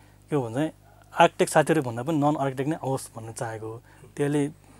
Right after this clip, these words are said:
भर्खरै अस्ति शनिबार पनि त्यसले हामीले पब्लिक स्पेसमा गएर एक्जिबिसन गऱ्यौँ नि त। अँ, त्यसले पनि, त्यो पनि एउटा कुरा भयो। हामीले त्यहीँ बसेर कोही आएर भने, कोही जिज्ञासा राख्नुभयो भने त्यो बेलामा हाम्रो, अँ,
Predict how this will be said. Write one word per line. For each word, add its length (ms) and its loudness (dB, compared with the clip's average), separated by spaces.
भर्खरै 300 -2
अस्ति 280 -6
शनिबार 400 -2
पनि 240 -2
त्यसले 200 -4
हामीले 320 -8
पब्लिक 280 -2
स्पेसमा 360 -4
गएर 200 -4
एक्जिबिसन 500 -4
गऱ्यौँ 240 -2
नि 60 -4
त। 60 -12
अँ, 720 -12
त्यसले 200 -2
पनि, 180 -4
त्यो 100 -6
पनि 120 -2
एउटा 140 -4
कुरा 240 -10
भयो। 260 -8
हामीले 380 -4
त्यहीँ 180 4
बसेर 480 4
कोही 280 -2
आएर 300 2
भने, 200 -4
कोही 180 -4
जिज्ञासा 420 -4
राख्नुभयो 400 -4
भने 180 -4
त्यो 120 2
बेलामा 340 4
हाम्रो, 380 -2
अँ, 760 -12